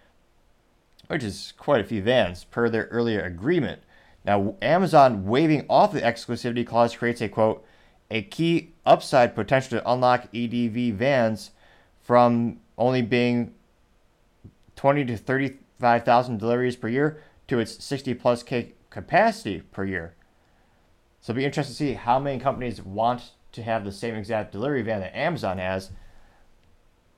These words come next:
I'm, I almost wonder if that was a sunset clause of the contract, or if that is something where Amazon let them off the hook. But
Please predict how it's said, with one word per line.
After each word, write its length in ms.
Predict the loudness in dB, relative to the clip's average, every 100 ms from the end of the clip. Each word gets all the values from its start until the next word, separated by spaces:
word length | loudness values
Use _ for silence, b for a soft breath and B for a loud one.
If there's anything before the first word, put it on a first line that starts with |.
| _
I'm, 340 | -8 -6 -6 -8 -18 _ _ _ _ _ _ _ _ -4
I 120 | 2
almost 240 | 4 4
wonder 180 | 2 2
if 60 | 2
that 100 | 0
was 100 | 0
a 60 |
sunset 680 | -6 0 0 0 -4 -4 -4
clause 260 | 0 0 0
of 60 |
the 60 | -4
contract, 520 | -4 -4 -4 -4 -6 b b b
or 160 | -4 -2
if 80 | 0
that 160 | 0
is 80 | -2
something 300 | -4 -4 -4
where 100 | -4
Amazon 420 | -2 -2 -2 -2
let 100 | 0
them 120 | 0 0
off 140 | -4
the 100 | -10
hook. 480 | -2 0 2 0 -6 -20 b b b b _ _ 2
But 340 | 2 2 -2